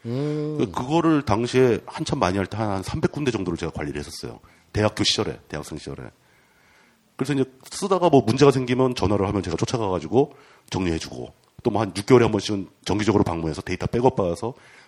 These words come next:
Speaker 2: 백업이라고 해봐야 플로피 디-, 디스크에 옮겨주고 뭐 이런 걸 했었죠.
Speaker 1: 이게 사후 관리였어요? 아니면은 월 얼마씩 받고 쭉 꾸준히 관리하는 거예요?
Speaker 2: 프로그램하고 장비하고 같이 팔았으니까 이 컴퓨터 값에다가 플러스 한 이삼십만 원을 더해서 받았고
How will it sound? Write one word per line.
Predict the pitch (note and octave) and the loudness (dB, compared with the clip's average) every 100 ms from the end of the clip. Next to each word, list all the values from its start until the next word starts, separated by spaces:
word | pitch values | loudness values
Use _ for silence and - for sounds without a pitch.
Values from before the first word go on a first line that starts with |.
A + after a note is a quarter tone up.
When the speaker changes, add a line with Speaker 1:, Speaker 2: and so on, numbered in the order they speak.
| - | -4
Speaker 2:
백업이라고 | D3 D#3 D3 C3 | 2 6 6 6
해봐야 | C#3 B2 | 4 2
플로피 | G#2+ - - C#3+ C3 - | 2 0 -2 -2 -4 -4
디-, | F2 - | -10 -6
디스크에 | G#2 - G2+ | -8 0 0
옮겨주고 | G#2 A2 E2 C#2 C#2 - _ _ _ _ | 2 2 0 -2 -8 -10 _ _ _ _
뭐 | - B2+ | -2 2
이런 | C3+ | 4
걸 | B2+ | 4
했었죠. | B2+ A#2+ - C#2+ | 0 -2 -8 -8
Speaker 1:
이게 | - D#3 _ - | -8 -10 _ -10
사후 | - B3 C4 | 6 8 10
관리였어요? | G#3+ G3 E3+ D#3 C3 - C3+ D#3 | 10 8 8 6 4 2 2 2
아니면은 | A#2 C3 C3+ C3 B2+ - - - | 2 2 2 2 0 -4 -18 0
월 | A2 F3+ | 8 10
얼마씩 | C#3 B2 C#3+ G2+ - | 10 8 4 2 0
받고 | - - B2 - | -4 -2 -6 -6
쭉 | D3 | -8
꾸준히 | - E3 D#3 | -8 -6 -6
관리하는 | - F#2+ A#2 G#2+ F#2+ | -2 2 2 2 2
거예요? | |
Speaker 2:
프로그램하고 | G#3 F3+ F3 E3 D3+ D3 D3 | 4 4 4 2 2 2 0
장비하고 | G2 B2 C3+ B2 | 2 2 2 0
같이 | C3+ - | -2 -6
팔았으니까 | - F2+ - D#2 C#2 - E2+ A#1+ - | -4 -6 -6 -6 -8 -6 -8 -8 -10
이 | F#2 D#2 | -12 -6
컴퓨터 | - F3 F#3+ | -6 -2 -2
값에다가 | - G2+ F#2+ | -2 -4 -4
플러스 | - C3+ - B2+ | -2 -2 -2 -6
한 | G2+ D#2+ | -8 -8
이삼십만 | F#2+ F#2+ F#2 | -8 -6 -2
원을 | F2 - | -2 -2
더해서 | D2+ E2 | -6 -6
받았고 | D#2+ C2 - C#2+ B1+ | -6 -12 -8 -8 -8